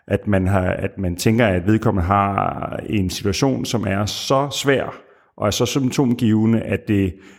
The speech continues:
er vanskeligt at se, at vedkommende kan komme i arbejde foreløbig, og så har man,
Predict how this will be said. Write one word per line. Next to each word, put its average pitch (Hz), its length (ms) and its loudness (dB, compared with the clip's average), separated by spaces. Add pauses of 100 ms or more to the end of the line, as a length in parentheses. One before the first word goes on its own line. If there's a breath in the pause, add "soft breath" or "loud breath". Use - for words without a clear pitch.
(180 loud breath)
er 107 100 0
vanskeligt 120 360 2
at 113 80 2
se, 117 380 2
at 101 180 0
vedkommende 110 460 0
kan - 120 -12
komme 98 220 0
i 95 40 0
arbejde 98 540 -2
foreløbig, 123 960 2
og 110 100 -8
så 123 120 -2
har 120 80 2
man, 107 260 -2